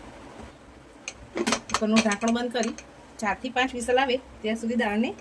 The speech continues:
બાફી લઈએ. જ્યાં સુધી આપણી દાળ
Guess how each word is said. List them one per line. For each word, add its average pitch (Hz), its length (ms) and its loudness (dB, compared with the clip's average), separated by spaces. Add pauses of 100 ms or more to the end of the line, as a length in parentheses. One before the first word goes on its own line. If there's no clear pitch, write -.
(440)
બાફી 202 320 8
લઈએ. 151 180 -2 (2250)
જ્યાં 226 220 12
સુધી 277 180 6 (220)
આપણી 220 260 8
દાળ 233 180 10